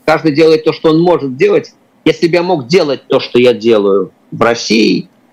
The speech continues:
я бы, наверное, э, остался в России. Но ясно, что в России меня уже в-, до, до всякой войны меня, э, ждало сизо, да, или домашний арест с невозможностью разговаривать и пользоваться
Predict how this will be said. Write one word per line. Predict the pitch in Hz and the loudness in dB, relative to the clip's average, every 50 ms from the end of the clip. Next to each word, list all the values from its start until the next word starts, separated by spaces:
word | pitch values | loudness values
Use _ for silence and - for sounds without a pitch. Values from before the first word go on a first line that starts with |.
| _ _ | _ _
я | - 170 185 | 0 0 0
бы, | 175 170 | 0 0
наверное, | 165 160 156 156 156 156 160 160 160 160 156 160 - - - | 0 0 2 2 2 2 2 2 0 0 -2 -4 -6 -8 -8
э, | - - 123 120 120 120 | -4 -2 0 2 0 0
остался | - - - 131 131 - - 131 | 0 0 0 -2 0 -2 -2 0
в | 123 | 0
России. | 131 139 131 - - - - 135 - - _ _ _ _ _ | 0 0 -2 -4 -8 -8 -8 -8 -10 -12 _ _ _ _ _
Но | - 127 131 | 0 0 2
ясно, | 139 151 185 196 196 - 214 156 - | 2 2 2 2 0 0 -2 -2 -2
что | - - - 143 135 131 131 117 | -4 -2 0 2 2 2 2 2
в | |
России | 123 127 127 127 - - 160 151 143 | 0 0 0 -2 0 0 0 2 2
меня | 135 131 131 131 131 127 127 123 123 | 2 2 2 2 2 2 0 0 0
уже | 120 123 113 123 123 120 | -2 -2 0 0 -2 -2
в-, | - - _ _ _ _ _ _ _ - | -4 -8 _ _ _ _ _ _ _ -4
до, | 113 139 143 135 | -2 -2 -2 0
до | 131 139 135 | 0 -2 -2
всякой | - - 160 151 - 147 147 | 0 -2 -2 0 0 0 0
войны | 135 151 160 175 175 160 139 123 | 2 2 2 2 2 0 0 0
меня, | 113 110 107 110 110 107 101 101 101 104 113 117 | -2 -2 -2 -2 -2 -2 0 -2 -2 -2 -2 -2
э, | - - 60 117 110 101 | -2 0 0 0 0 -2
ждало | 90 95 113 110 107 110 104 | -2 0 0 2 4 2 2
сизо, | - - 127 113 127 170 202 277 294 - _ _ _ _ _ _ _ _ _ _ | 2 0 0 2 2 2 2 2 0 -4 _ _ _ _ _ _ _ _ _ _
да, | - - 156 185 226 277 - _ _ _ _ _ _ _ _ _ _ _ _ - - - | -2 0 0 0 -2 -4 -8 _ _ _ _ _ _ _ _ _ _ _ _ -14 -6 -2
или | - 135 131 | 0 0 0
домашний | 135 123 135 131 131 123 - - - 131 | 0 0 0 2 0 0 -2 -2 -2 0
арест | 123 120 127 120 107 - - _ | 0 2 2 0 0 -2 -8 _
с | - - - - - - | -20 -20 -20 -8 -4 0
невозможностью | 113 113 123 120 110 123 131 110 98 92 - - 113 | 0 2 2 0 0 0 0 0 -2 -4 -4 -2 -2
разговаривать | 104 101 92 101 120 113 110 104 107 101 - - - - | -2 0 0 0 0 0 0 -2 -4 -4 -6 -8 -12 -8
и | - | -4
пользоваться | - - 180 143 - - - - - - - | -4 -2 -2 -2 -4 -6 -6 -8 -10 -12 -14